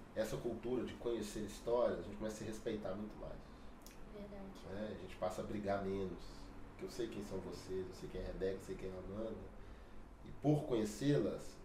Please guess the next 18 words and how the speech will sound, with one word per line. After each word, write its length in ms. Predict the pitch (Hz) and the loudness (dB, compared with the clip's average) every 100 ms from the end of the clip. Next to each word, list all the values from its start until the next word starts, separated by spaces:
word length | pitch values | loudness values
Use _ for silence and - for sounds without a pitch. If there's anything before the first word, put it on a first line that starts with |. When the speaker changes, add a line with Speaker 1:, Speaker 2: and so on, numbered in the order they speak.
| - - 98 | -10 -10 -2
Speaker 1:
eu 120 | 120 | -2
sei 400 | - - 107 110 | 0 -2 0 2
que 80 | - | 4
algumas 360 | 120 110 117 110 | 4 6 2 2
coisas 240 | 117 107 | 0 0
deixam 260 | 110 117 117 | 0 0 0
vocês 300 | 117 113 110 | 0 0 0
mais 180 | 117 | 0
chateadas, 600 | 117 117 - 95 104 104 90 | 0 -2 0 2 4 2 0
outras 300 | 95 107 90 | -2 -2 -2
não. 180 | 92 135 143 - - - - - - - - 196 | -2 -4 -4 -8 -10 -10 -10 -10 -12 -12 -10 -6
E 80 | - | -6
a 40 | 208 | -4
vida 340 | - 175 226 | -4 -2 -2
melhora 380 | 220 233 180 143 | 0 2 4 4
assim, 280 | 143 110 104 - - - | 2 -2 -4 -6 -8 -6
a 40 | |
gente 380 | 95 101 - 110 | -4 -4 -2 -4